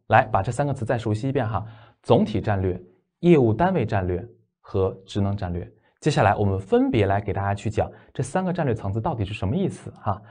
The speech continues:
来，第一个战略叫做总体战略，也叫做公司层战略，也就是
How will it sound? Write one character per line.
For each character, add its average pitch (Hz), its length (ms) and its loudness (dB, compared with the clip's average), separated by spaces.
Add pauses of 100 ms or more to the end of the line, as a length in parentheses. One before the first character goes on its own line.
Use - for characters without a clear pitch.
(220)
来， 180 120 4
第 262 260 2
一 285 60 4
个 196 80 6
战 135 180 0
略 110 120 2
叫 113 160 0
做 107 160 2
总 117 440 2
体 98 240 -6
战 98 200 -4
略， 98 140 -2
也 104 140 0
叫 139 160 -2
做 117 200 -2
公 247 340 0
司 233 240 -6
层 90 240 -10
战 92 140 -2
略， 95 100 -4
也 90 80 -4
就 - 80 -4
是 107 240 -2